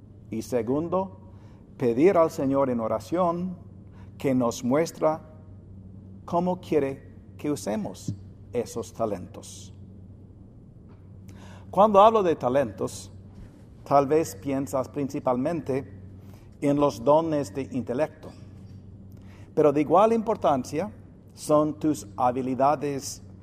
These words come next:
sociales, tu intuición sobre situaciones, tu bondad y otras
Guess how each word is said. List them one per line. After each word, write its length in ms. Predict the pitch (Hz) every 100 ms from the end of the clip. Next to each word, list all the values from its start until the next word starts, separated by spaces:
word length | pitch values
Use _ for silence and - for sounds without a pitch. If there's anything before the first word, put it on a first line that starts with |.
| -
sociales, 840 | - 139 - - - - - - - - - - - - - - -
tu 360 | - 151 143 - - - -
intuición 960 | 143 147 143 131 139 - 185 165 107
sobre 500 | - 139 123 123 117
situaciones, 960 | - 135 123 120 - 180 95 - - - - - - - - - - -
tu 100 | 131
bondad 460 | 123 127 175 165 - - - - - - - - - - - - - -
y 160 | 147 -
otras 580 | 165 - 151 147 -